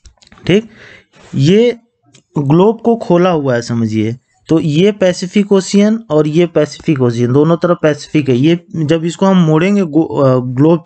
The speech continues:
टाइप ग्लो-, गोल कर देंगे तो ये दोनों पीछे जाके मिल जाएगा। तो ये एक ही है, अलग-अलग नहीं है, पर इस पे फिगर में अलग-अलग दिखाया गया है। तो ये पैसिफिक ओशियन हो गया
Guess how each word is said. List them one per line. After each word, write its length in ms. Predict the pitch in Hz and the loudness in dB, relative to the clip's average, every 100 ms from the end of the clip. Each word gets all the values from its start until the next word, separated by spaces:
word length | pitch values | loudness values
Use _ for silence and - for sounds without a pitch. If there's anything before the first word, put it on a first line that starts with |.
| _ | _
टाइप 200 | 143 151 | 0 0
ग्लो-, 320 | 135 131 156 | 0 0 0
गोल 240 | 139 160 180 | 2 2 2
कर 180 | 156 131 | -2 -4
देंगे 380 | 135 131 175 247 - - - | -4 -2 -2 -4 -10 -20 -2
तो 80 | 151 | 0
ये 100 | 156 | 2
दोनों 260 | 156 175 | 4 2
पीछे 320 | 226 170 - 185 | 0 -2 -2 0
जाके 260 | 170 202 | 0 0
मिल 200 | 185 151 | 0 0
जाएगा। 300 | 123 110 110 | 0 -2 -4
तो 140 | 110 151 | -2 0
ये 260 | 175 190 - - - | 2 2 -2 -14 -2
एक 140 | 175 170 | -2 0
ही 160 | 226 | 0
है, 160 | 190 127 | 2 0
अलग-अलग 540 | - 156 180 190 190 | -2 0 2 0 0
नहीं 240 | 175 170 131 | 0 0 0
है, 180 | 104 - - | -4 -8 -6
पर 100 | 139 | -4
इस 100 | 147 | -2
पे 100 | 170 | -2
फिगर 340 | 170 165 165 | 0 0 0
में 160 | 170 185 | 0 -2
अलग-अलग 460 | 185 151 147 151 147 | 0 0 0 -2 -2
दिखाया 380 | 135 131 120 | -4 -2 -2
गया 220 | 113 110 104 | 0 -2 -4
है। 200 | 104 _ _ _ - - _ | -6 _ _ _ -20 -20 _
तो 100 | - | 0
ये 140 | 151 160 | 2 0
पैसिफिक 500 | 165 160 - 165 180 | 0 -4 -4 -4 0
ओशियन 320 | 180 - 185 | 0 0 2
हो 140 | 175 | 2
गया 280 | 175 180 185 | 2 0 -2